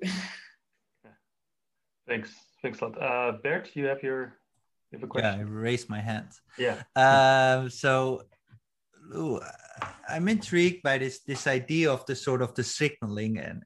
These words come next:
Speaker 3: and, and learning from you a little bit about how you think this signaling works. Is this sort of a characteristic that is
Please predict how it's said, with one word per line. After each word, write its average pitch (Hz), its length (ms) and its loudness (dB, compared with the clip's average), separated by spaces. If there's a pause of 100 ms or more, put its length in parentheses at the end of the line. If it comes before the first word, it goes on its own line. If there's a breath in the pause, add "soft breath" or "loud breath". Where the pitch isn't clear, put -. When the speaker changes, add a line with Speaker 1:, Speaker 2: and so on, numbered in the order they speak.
Speaker 3:
and, 127 240 -8 (800)
and 135 260 -6
learning 156 320 0
from 151 220 -6
you 147 200 0
a - 20 0
little 147 240 0
bit 135 180 -2
about 127 400 2 (800 soft breath)
how 151 260 0
you 165 180 0
think 175 300 2
this 151 240 -4
signaling 139 640 -2
works. 135 420 0
Is 143 140 -4
this 175 280 2
sort 160 220 4
of 135 180 0
a 123 380 -2 (1080)
characteristic 147 960 2
that 135 120 4
is 135 240 0